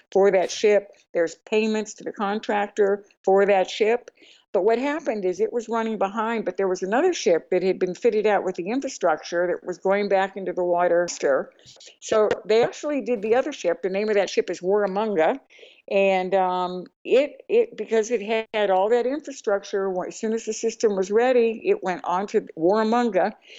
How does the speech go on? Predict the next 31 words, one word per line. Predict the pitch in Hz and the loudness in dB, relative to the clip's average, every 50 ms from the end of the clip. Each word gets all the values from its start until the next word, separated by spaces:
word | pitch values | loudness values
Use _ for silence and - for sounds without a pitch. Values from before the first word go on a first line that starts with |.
| - - - - | -20 -14 -6 0
And, | 226 190 196 202 202 196 196 196 190 | 2 2 4 4 4 2 2 2 2
uh, | 196 196 196 185 - | 4 4 4 2 2
Warramunga | 175 196 202 220 247 269 254 247 269 294 262 277 240 | 2 0 0 0 0 -2 0 -2 -2 0 0 0 -2
went | 190 185 175 - | -2 -4 -8 -8
through | - 202 180 | -8 -8 -6
the | 175 | -8
sea | 170 - - 208 190 196 | -10 -8 -8 -8 -8 -4
trials | - 214 180 170 170 170 170 170 - | -2 0 2 2 2 2 2 0 -4
and | 175 170 | -4 -4
everything. | 160 156 170 170 - - 196 175 170 175 180 - - | -2 -2 -4 -6 -6 -6 -4 -4 -4 -4 -6 -6 -4
And | - 190 190 185 - - | -2 -2 -2 -2 -2 0
it | - 202 202 | 0 0 0
sounds | - - - 285 330 370 359 359 359 - | 0 -4 -2 0 0 0 -2 -4 -2 0
like | 240 220 202 208 | 0 0 0 0
a | 208 202 | -4 -6
simple | 196 - - - 294 277 269 254 214 208 | -6 -6 -4 -2 -2 0 0 -2 -4 -4
thing, | - - 254 233 208 175 170 175 165 | -2 -2 -2 0 -2 -2 -6 -4 -2
but | - 170 165 - | 0 0 2 0
again, | 175 180 180 233 233 226 208 196 190 196 _ _ _ - - - - _ _ _ _ | -2 -2 -2 -4 -4 -2 -4 -4 -6 -8 _ _ _ -20 -20 -20 -20 _ _ _ _
it | - 220 208 - | 2 2 2 2
required | 190 208 202 196 - - 226 226 233 240 240 233 226 214 | -2 -6 -6 -4 -2 0 2 4 4 4 6 6 6 4
a | 208 208 | 4 2
lot | 190 196 202 208 214 233 240 | 2 2 2 2 2 2 2
of | 233 226 226 | 2 2 2
flexibility | - 220 202 202 - - 190 - 202 220 233 247 247 214 202 180 | 0 0 0 0 -4 -8 -4 0 2 4 4 4 4 2 -2 -6
on | 180 175 | -6 -6
the | 175 175 | -8 -8
part | 170 - - 190 185 185 170 | -8 -4 0 2 2 2 2
of | 170 165 - | -2 -2 0
both | - 185 180 180 180 180 _ | 4 4 4 4 2 -4 _
the | - 175 170 170 165 165 156 | -4 -2 -2 0 0 -2 -4